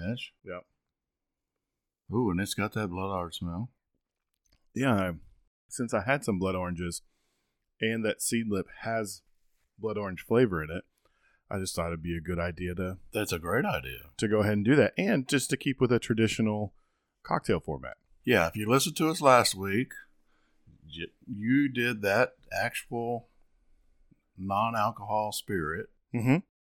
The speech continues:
Speaker 1: and I did this rum alternative alcohol spirit. So we're kinda sticking with last week, only now we're doing cocktails.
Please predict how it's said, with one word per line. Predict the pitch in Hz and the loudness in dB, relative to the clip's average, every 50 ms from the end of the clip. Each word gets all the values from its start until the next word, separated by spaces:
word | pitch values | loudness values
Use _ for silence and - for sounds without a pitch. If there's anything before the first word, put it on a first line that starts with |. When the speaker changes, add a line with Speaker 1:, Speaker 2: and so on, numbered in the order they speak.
| _ _ _ _ _ - | _ _ _ _ _ -10
Speaker 1:
and | 101 92 87 87 | -8 -4 -2 2
I | 95 110 123 | 2 2 2
did | 110 120 120 117 113 117 113 107 101 95 | 0 -2 -6 -6 -6 -6 -6 -8 -8 -8
this | 101 101 104 98 - 95 | -8 -6 -6 -6 -6 -6
rum | 87 95 95 101 101 101 101 | -6 -6 -6 -6 -4 -4 -4
alternative | 95 95 95 - 113 123 139 131 117 95 76 76 76 76 76 - - - _ _ _ _ _ _ _ _ _ - | -4 -4 -4 -2 -2 0 0 0 -2 -4 -6 -8 -12 -14 -16 -18 -20 -20 _ _ _ _ _ _ _ _ _ -2
alcohol | 87 90 82 80 - 82 78 80 76 71 69 | -2 -2 -2 -4 -6 -8 -6 -6 -6 -6 -6
spirit. | - - - 82 80 76 73 73 78 95 - - _ _ _ _ _ _ _ _ _ _ _ _ _ | -8 -10 -12 -12 -14 -12 -12 -10 -10 -10 -10 -12 _ _ _ _ _ _ _ _ _ _ _ _ _
So | - - - - - | -4 0 0 2 0
we're | 90 98 101 | 0 -2 -4
kinda | - 117 120 123 113 101 | -2 0 2 2 2 0
sticking | - - - 127 120 123 120 104 101 | -2 -4 -4 -4 -2 -2 -2 -2 -2
with | 98 92 82 | -4 -6 -6
last | 85 85 90 95 101 110 117 110 - - | -6 -4 -2 0 0 0 0 0 -2 -6
week, | 101 98 98 98 98 98 - _ _ _ _ _ _ _ _ | -8 -8 -8 -8 -8 -10 -12 _ _ _ _ _ _ _ _
only | - 98 98 98 95 95 | -6 -4 -4 -4 -6 -6
now | 95 95 98 98 95 | -4 -2 -2 -2 -4
we're | 95 87 | -6 -8
doing | 85 92 87 85 82 78 | -8 -8 -10 -10 -10 -4
cocktails. | 92 90 85 80 - - - 60 57 53 - - | 0 0 0 0 -2 -8 -14 -14 -14 -16 -18 -18